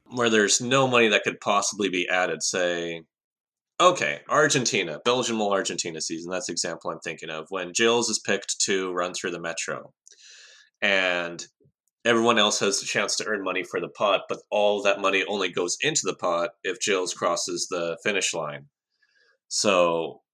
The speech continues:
none of the other teams succeed at their challenge, so there's zero euros to be won, but Jill still crosses the finish line to be the hero.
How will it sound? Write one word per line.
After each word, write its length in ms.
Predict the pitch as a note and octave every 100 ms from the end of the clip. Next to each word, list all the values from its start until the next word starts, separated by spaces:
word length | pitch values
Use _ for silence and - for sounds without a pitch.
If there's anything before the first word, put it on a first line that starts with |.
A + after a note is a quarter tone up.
| _ _
none 240 | A2 A2 D3
of 100 | D3
the 120 | C3
other 160 | B2+
teams 300 | A#2 C3 A2
succeed 340 | - - A#2 G#2+
at 100 | G2+
their 120 | F2+
challenge, 480 | - G#2+ F2+ E2+ -
so 160 | G2
there's 280 | F#2 F2 -
zero 300 | G#2 B2 B2
euros 440 | A2 G#2 G#2 G2+ -
to 60 |
be 140 | F#2 F2
won, 480 | F#2 G#2 E2 D#2+ - _ _ _
but 140 | G2+ -
Jill 220 | B2 A#2
still 240 | - G2+
crosses 380 | - F#2+ - -
the 100 | A2+
finish 420 | - A#2 G#2+ -
line 300 | F2+ F2 F2 -
to 120 | F2
be 140 | F#2
the 100 | E2+ E2
hero. 460 | G2+ F#2+ D2+ C#2+